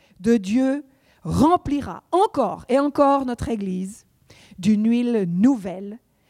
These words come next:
et elle ne faillira jamais, elle ne fera jamais défaut. Rappelons-nous, Dieu n'est pas celui qui se contente d'ajouter, mais Dieu est celui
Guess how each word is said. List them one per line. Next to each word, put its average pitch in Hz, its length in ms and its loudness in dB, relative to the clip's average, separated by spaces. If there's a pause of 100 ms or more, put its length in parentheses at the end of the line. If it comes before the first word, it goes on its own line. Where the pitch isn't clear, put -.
(160)
et 190 200 -6
elle 208 260 -4
ne 202 240 -4 (260)
faillira 190 600 -6
jamais, 175 600 -8 (160)
elle 202 140 -4
ne 208 80 -4
fera 196 480 -10 (220)
jamais 180 400 -4
défaut. 165 400 -8 (1160)
Rappelons-nous, 262 640 0 (200)
Dieu 233 240 2
n'est 330 140 -4
pas 349 180 0
celui 302 380 0
qui - 240 -12
se 285 160 -4
contente 262 580 -8
d'ajouter, 202 720 -6 (1000)
mais 214 180 4
Dieu 214 260 4 (440)
est 185 80 -10
celui 277 580 2